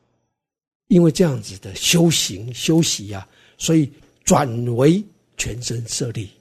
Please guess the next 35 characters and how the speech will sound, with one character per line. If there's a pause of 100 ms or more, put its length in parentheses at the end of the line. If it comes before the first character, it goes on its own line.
(760)
这
舍
利
是， (540)
是
修
来
的
嘛， (340)
所
以 (200)
由
心
法 (140)
熏
修 (200)
转 (200)
成 (300)
摄
法。 (1200)
舍
利
是
摄
身
嘛， (460)
对， (400)
所
以 (360)
如
来
的
身
跟
心，